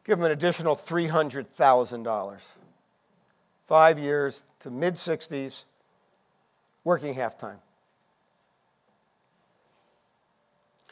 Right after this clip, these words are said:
Here's a couple living in New Jersey. They're sixty-two. They both have long-lived parents.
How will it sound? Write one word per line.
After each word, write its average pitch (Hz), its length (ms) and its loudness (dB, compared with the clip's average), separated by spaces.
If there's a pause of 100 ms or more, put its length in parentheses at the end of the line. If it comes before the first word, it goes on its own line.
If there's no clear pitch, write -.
(640)
Here's 220 240 4
a 233 40 -2
couple 165 540 8
living 165 360 2
in 156 80 0
New 156 100 -2
Jersey. 151 400 0
They're 139 120 -4
sixty-two. 170 720 -2
They 147 140 2
both 156 260 2
have 143 300 4
long-lived 147 880 0
parents. 127 480 -2